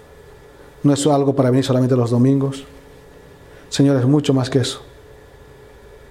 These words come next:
Es la iglesia, el grupo de personas pecadoras que tú has redimido y has salvado por medio de Cristo,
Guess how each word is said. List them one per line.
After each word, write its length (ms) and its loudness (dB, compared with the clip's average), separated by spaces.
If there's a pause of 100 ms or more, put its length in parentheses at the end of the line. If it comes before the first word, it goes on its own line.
(240)
Es 100 2
la 260 0
iglesia, 760 0 (360)
el 120 0
grupo 380 2
de 240 -2 (320)
personas 540 0
pecadoras 580 0
que 140 0
tú 220 0
has 100 -2
redimido 480 2
y 40 0
has 100 -4
salvado 580 -2 (1400)
por 140 2
medio 300 2
de 140 0
Cristo, 400 -2